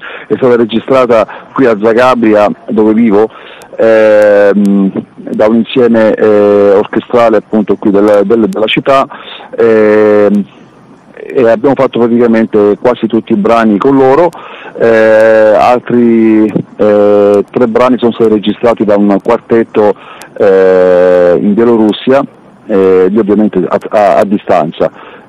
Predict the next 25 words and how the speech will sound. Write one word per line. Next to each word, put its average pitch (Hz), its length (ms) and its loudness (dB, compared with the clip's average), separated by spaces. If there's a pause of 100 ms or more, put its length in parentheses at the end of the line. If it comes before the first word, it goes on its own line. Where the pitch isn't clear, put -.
(180)
Per 117 200 -2
cui, 127 260 0
ecco, 104 260 0
diciamo 104 380 -2
che 98 80 -6
il 104 60 0
lavoro 117 220 2
grande 110 540 0
è - 220 -2
stato 98 220 -2
fatto 101 440 -2
in 104 80 0
questo 104 260 -4
modo 110 260 0
per 92 80 0
quanto 104 200 0
riguarda 98 300 0
l'orchestra. 92 420 -4
Il 95 80 -12
coro 131 220 0
è 120 40 -4
stato 101 200 -2
registrato 101 800 0 (300)
in 110 160 0
Italia, 117 560 0